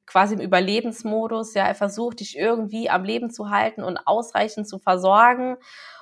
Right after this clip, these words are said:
und, ähm, ja, versucht dadurch eben Energie an manchen Stellen zu arbeiten, äh, zu sparen, um eben effizienter arbeiten zu können.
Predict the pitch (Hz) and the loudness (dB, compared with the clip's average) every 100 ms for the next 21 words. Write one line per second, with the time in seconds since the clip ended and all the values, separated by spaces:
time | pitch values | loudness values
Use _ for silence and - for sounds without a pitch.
0 | - - 214 214 214 208 202 202 196 202 | -8 2 2 4 0 2 2 4 0 -2
1 | - _ _ _ _ _ _ _ _ _ | -8 _ _ _ _ _ _ _ _ _
2 | _ _ _ _ _ - 220 220 214 208 | _ _ _ _ _ 4 6 6 2 0
3 | 247 247 190 180 220 226 - 220 220 208 | -4 2 6 8 6 -2 -4 -2 0 -2
4 | - 214 202 180 220 240 202 196 202 - | -2 0 2 0 0 2 4 2 -2 -6
5 | - - 196 214 214 - 190 208 185 185 | -6 2 2 2 -6 2 4 6 4 2
6 | 185 - 202 170 - 196 - 185 190 220 | 0 -6 -4 -4 -4 -10 2 6 8 6
7 | - 240 247 - 202 - 196 202 175 185 | 2 -4 -4 -4 -4 -4 -8 -4 -4 0
8 | 190 - - 208 202 170 - - - - | 0 2 2 4 2 0 -8 -18 -20 -14
9 | - - 196 | -14 -14 -20